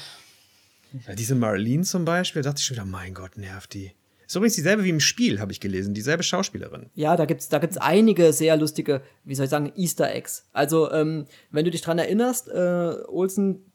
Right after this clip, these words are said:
Speaker 2: der
Speaker 1: Ich erinnere mich an
Speaker 2: an
Speaker 1: nix
Speaker 2: nichts.
Speaker 1: da.
Speaker 2: Der Da-, der David, das ist dieser Kannibalen-Anführer.
Speaker 1: Ja.
Speaker 2: Der hat doch diesen Kumpel
Speaker 1: <laughs>
Speaker 2: gehabt, der, ähm, auch bei dem Hirsch mit dabei ist, als, als die Ellie, auf
Speaker 1: Was
Speaker 2: Ellie treffen.
Speaker 1: definiert denn einen Frumpel?
Speaker 2: Kumpel, hab ich gesagt.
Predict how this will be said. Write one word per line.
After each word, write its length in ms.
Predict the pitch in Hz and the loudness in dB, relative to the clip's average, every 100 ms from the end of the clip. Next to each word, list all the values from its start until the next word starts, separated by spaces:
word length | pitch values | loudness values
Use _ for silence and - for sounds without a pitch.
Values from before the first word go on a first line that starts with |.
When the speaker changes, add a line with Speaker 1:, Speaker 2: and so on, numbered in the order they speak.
| - | 2
Speaker 2:
der 400 | 151 151 143 - | 4 4 0 -6
Speaker 1:
Ich 100 | - | -10
erinnere 200 | 110 127 | -4 -2
mich 160 | 123 131 | 0 2
an 60 | |
Speaker 2:
an 40 | 120 | 2
Speaker 1:
nix 280 | 143 151 156 | 4 4 4
Speaker 2:
nichts. 140 | 147 | 4
Speaker 1:
da. 220 | 120 104 - - | 4 2 0 0
Speaker 2:
Der 80 | 156 | 2
Da-, 240 | 170 175 | 6 6
der 140 | 160 151 | 4 2
David, 540 | 160 202 233 302 - | 4 4 4 -2 -2
das 140 | 151 | -2
ist 120 | 147 147 | -2 -2
dieser 340 | 143 127 131 _ | 0 0 -2 _
Kannibalen-Anführer. 1200 | - 156 147 131 160 180 - 185 196 247 247 339 381 _ - | -6 -4 0 2 4 4 2 0 2 2 2 0 -6 _ -10
Speaker 1:
Ja. 400 | 113 98 113 175 | -8 -6 -2 2
Speaker 2:
Der 100 | 156 | 4
hat 120 | 196 | 4
doch 80 | 233 | 2
diesen 360 | - 196 180 - - | 0 0 0 -2 -10
Kumpel 480 | - 180 185 220 226 | 4 6 6 4 4
Speaker 1:
<laughs> 0 | |
Speaker 2:
gehabt, 540 | 233 214 311 - - | 4 4 0 -4 2
der, 360 | 202 190 - - | 4 6 2 2
ähm, 260 | 175 180 180 | 4 4 4
auch 260 | 165 156 | 4 4
bei 140 | - 185 | 4 6
dem 200 | 185 180 | 6 4
Hirsch 400 | 135 196 202 170 | 4 4 4 0
mit 120 | 151 | -2
dabei 280 | 143 131 131 | 0 0 -2
ist, 100 | - | -2
als, 240 | 135 - | -6 -6
als 160 | 156 - | -8 -4
die 120 | 165 | 0
Ellie, 220 | 160 - | 0 0
auf 100 | 156 | 0
Speaker 1:
Was 80 | 135 | 0
Speaker 2:
Ellie 40 | 147 | 0
treffen. 60 | 180 | 0
Speaker 1:
definiert 340 | 190 185 185 196 | 2 2 4 4
denn 120 | 170 | 2
einen 300 | 135 156 156 | 2 2 2
Frumpel? 880 | 143 - - 175 254 - 104 90 90 - | 0 -6 0 2 2 2 -2 -2 -6 2
Speaker 2:
Kumpel, 400 | 202 269 185 151 | 4 6 6 6
hab 80 | |
ich 100 | 143 | 4
gesagt. 460 | - 135 143 - - | 0 -2 -2 -6 -16